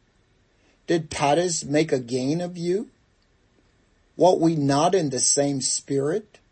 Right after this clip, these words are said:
Walk we not in the same steps? Again, he doesn't name the brother that he sent with Titus. Only a brother, following Jesus' examples of sending them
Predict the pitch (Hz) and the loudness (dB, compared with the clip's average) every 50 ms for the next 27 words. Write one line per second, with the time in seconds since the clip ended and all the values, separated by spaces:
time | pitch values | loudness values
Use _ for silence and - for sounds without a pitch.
0 | _ _ _ _ _ _ _ _ _ _ _ _ _ _ _ _ _ _ _ _ | _ _ _ _ _ _ _ _ _ _ _ _ _ _ _ _ _ _ _ _
1 | 156 170 185 175 - 170 160 156 147 143 143 143 156 170 185 175 147 131 123 120 | 4 6 6 6 4 0 0 2 2 2 2 4 4 2 2 2 -2 -2 -2 -2
2 | - - - - 143 139 135 123 113 - - - - - 131 131 131 - - _ | 0 0 2 2 0 0 -2 -4 -4 -6 -6 -6 -6 -6 -4 -4 -4 -4 -6 _
3 | - - - - - - _ _ _ _ _ _ _ _ _ _ _ _ _ _ | -14 -12 -12 -12 -14 -16 _ _ _ _ _ _ _ _ _ _ _ _ _ _
4 | _ _ _ _ _ _ _ _ _ _ _ _ _ _ _ 135 147 143 139 160 | _ _ _ _ _ _ _ _ _ _ _ _ _ _ _ -2 0 0 0 0
5 | 190 202 196 156 - - - _ _ _ _ _ _ _ _ _ _ _ _ _ | 2 4 2 2 0 -4 -12 _ _ _ _ _ _ _ _ _ _ _ _ _
6 | 180 185 175 165 180 190 196 190 202 190 - - 160 165 180 190 190 190 175 160 | -8 -2 2 4 6 6 4 4 -2 -6 -4 -2 -2 -2 0 -2 -2 -2 2 2
7 | 151 139 135 143 175 196 220 220 - - - - _ _ _ _ _ _ _ _ | 2 2 4 4 6 6 6 4 -2 -10 -12 -16 _ _ _ _ _ _ _ _
8 | _ _ _ 135 143 143 139 143 143 - - - 160 151 - - 160 156 156 156 | _ _ _ 2 4 4 4 0 2 2 2 2 2 0 0 0 -2 -4 -4 -2
9 | - - 170 180 185 185 - - - - - - - - _ _ _ _ _ _ | -2 0 2 2 2 0 -2 -6 -10 -12 -14 -16 -16 -20 _ _ _ _ _ _
10 | _ _ _ _ _ _ _ _ _ - 170 185 180 175 160 156 156 151 139 135 | _ _ _ _ _ _ _ _ _ 6 6 6 6 6 4 6 4 4 2 0
11 | 139 175 190 202 190 - - - - - _ _ _ _ _ _ _ _ - - | 4 6 6 6 6 0 -12 -16 -18 -20 _ _ _ _ _ _ _ _ -2 2
12 | 147 143 143 139 135 127 127 120 110 - 165 196 202 175 147 127 120 110 110 117 | 4 4 4 4 2 -2 -2 -4 -4 -2 -2 -2 -2 -4 -4 -6 -6 -6 -6 -8
13 | 113 113 120 104 123 147 147 143 139 - 127 110 - 120 113 110 - - - 156 | -10 -10 -10 0 2 2 2 2 -2 -6 -10 -8 -8 -8 -6 -6 -6 0 2 2
14 | 147 139 139 135 131 127 120 120 117 | 2 2 0 -2 -2 -4 -6 -6 -8